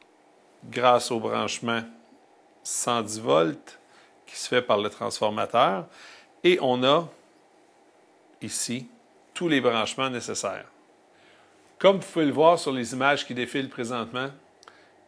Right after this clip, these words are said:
la caméra H D deux offre des résultats professionnels,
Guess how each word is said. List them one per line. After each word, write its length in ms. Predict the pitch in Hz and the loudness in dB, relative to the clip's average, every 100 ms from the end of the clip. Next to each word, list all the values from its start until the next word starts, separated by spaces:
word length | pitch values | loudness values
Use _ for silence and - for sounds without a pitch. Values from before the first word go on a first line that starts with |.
| _ - | _ -6
la 160 | 107 | -4
caméra 560 | - 113 110 110 120 - 147 | -2 0 2 2 0 0 0
H 340 | 147 117 117 | 0 -4 -4
D 180 | 139 127 | -2 -2
deux 320 | 113 113 - - _ _ | -2 -4 -4 -16 _ _
offre 320 | 117 120 - 107 | -2 -2 -2 -6
des 160 | 104 | -6
résultats 640 | 107 98 101 95 101 92 - _ _ _ - | -6 -8 -10 -10 -8 -10 -12 _ _ _ -14
professionnels, 1000 | - 175 175 147 139 123 120 120 123 | 0 0 0 -4 0 0 0 -2 -2